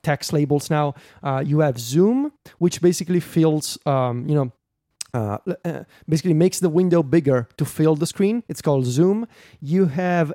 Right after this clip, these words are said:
add another window. Uh, it's, that's the plus button. And you have minimize. Minimize basically, um, removes the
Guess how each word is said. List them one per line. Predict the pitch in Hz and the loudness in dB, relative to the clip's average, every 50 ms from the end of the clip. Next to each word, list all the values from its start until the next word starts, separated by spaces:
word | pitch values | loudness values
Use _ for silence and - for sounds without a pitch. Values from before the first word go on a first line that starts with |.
| _ _ - | _ _ -4
add | 160 170 175 185 196 165 190 - | -2 0 2 0 0 -2 -4 -4
another | - 175 160 156 156 143 147 139 | -2 -2 0 0 0 2 0 0
window. | 131 143 190 226 233 226 233 233 247 247 _ _ _ _ _ | 2 2 2 2 2 2 0 0 0 -4 _ _ _ _ _
Uh, | - 160 151 147 - | -6 -4 -4 -4 -4
it's, | 202 - - - | -6 -8 -8 -12
that's | - 165 151 151 139 - - | -12 -6 -4 -4 -2 -4 -4
the | - 139 | -6 -6
plus | - - - - 151 147 - - | -6 -6 -6 -4 -4 -2 -4 -4
button. | - 135 156 - - 185 196 196 _ _ _ _ _ - | -4 -4 -6 -4 -4 -6 -6 -6 _ _ _ _ _ -2
And | 180 175 175 175 175 | 0 0 2 2 2
you | 175 175 165 | 2 2 2
have | 143 135 160 156 156 143 131 | 0 0 0 0 0 0 0
minimize. | 135 143 180 202 180 143 123 113 - - - - - - - | 0 2 2 2 2 0 -4 -4 -8 -12 -18 -18 -18 -12 -4
Minimize | - 156 180 190 185 180 175 170 170 170 170 160 - | 0 2 4 4 4 2 2 2 2 2 0 0 -2
basically, | - 143 147 151 151 - 160 - - 156 151 147 - - - - _ - | -2 0 0 2 0 0 -6 -6 -2 -2 -2 -2 -6 -12 -20 -18 _ -6
um, | 151 131 127 120 117 113 113 110 107 110 110 _ _ _ _ - | -4 -4 -2 -4 -4 -4 -6 -8 -10 -12 -14 _ _ _ _ -10
removes | - 151 147 170 165 180 196 202 196 202 190 - - | -2 0 2 2 4 4 4 4 4 2 -2 -6 -6
the | 147 139 143 | -4 -4 -4